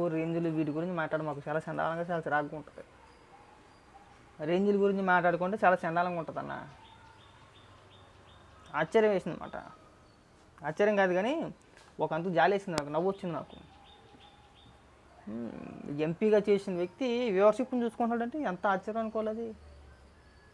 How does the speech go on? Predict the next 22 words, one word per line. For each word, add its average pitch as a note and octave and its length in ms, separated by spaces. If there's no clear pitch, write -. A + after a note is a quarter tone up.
ఆశ్చర్యం F#3+ 320
అనుకోలే G3+ 300
వద్దా? G3 300
మరి B3+ 140
అలాంటి A#3 300
సలహాలు G#3 340
నీకు A#3 140
ఎవరిస్తున్నారో A3 400
మాకు G#3+ 180
అర్థం E3 260
కావట్లా. - 400
అంటే D#3 180
ఆ F#3 140
ఐడియా D#3 240
నీకు F#3 300
వచ్చిందా G3 440
లేదంటే G3 300
ఎవరికైనా F#3+ 320
వచ్చిందో F#3 340
మాకు F#3 200
అర్థం D#3 220
కావట్లా. - 320